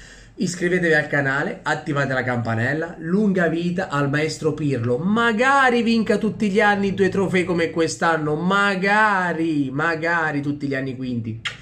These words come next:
Ciao ragazzi, iscrivetevi al canale, è di fondamentale importanza, attivate la campanella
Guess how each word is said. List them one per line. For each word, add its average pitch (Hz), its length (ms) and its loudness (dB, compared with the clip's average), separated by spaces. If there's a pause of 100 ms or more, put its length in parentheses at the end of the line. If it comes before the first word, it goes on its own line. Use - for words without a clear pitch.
(220)
Ciao 185 140 2
ragazzi, 190 560 0
iscrivetevi 196 760 2
al 180 200 2
canale, 170 420 2
è 160 140 -2
di 170 120 -2
fondamentale 175 640 0
importanza, 151 800 -2
attivate 180 540 0
la 175 80 0
campanella 156 680 0